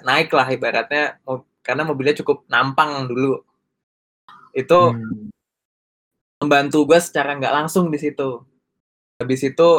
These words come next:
Speaker 1: eh, mobil itu membawa gua ke kenalan ke orang-orang yang tepat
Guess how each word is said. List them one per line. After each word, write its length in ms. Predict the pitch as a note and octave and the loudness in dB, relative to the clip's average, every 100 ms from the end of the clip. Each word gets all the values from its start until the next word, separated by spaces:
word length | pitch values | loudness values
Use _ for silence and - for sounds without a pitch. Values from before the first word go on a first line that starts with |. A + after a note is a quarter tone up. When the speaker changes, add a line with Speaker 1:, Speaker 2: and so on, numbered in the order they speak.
| - | 2
Speaker 1:
eh, 320 | B2+ B2+ B2 | -2 0 -2
mobil 380 | B2+ B2 B2+ B2+ | -4 -8 -8 -6
itu 80 | D#3+ | -6
membawa 380 | D3 A#2+ A#2 A#2 | -4 -2 -2 -2
gua 220 | C#3 C3+ | -2 -2
ke 180 | - B2+ A#2+ A#2+ A#2 - - | -2 -2 -2 -2 -4 -6 -10
kenalan 460 | - B2+ B2 B2 C3 | -10 -4 -2 -2 -2
ke 80 | C3 | -2
orang-orang 540 | B2+ C3 C3 B2+ C3 | 0 0 0 -2 -4
yang 40 | B2+ | -8
tepat 260 | - C#3 | -2 -2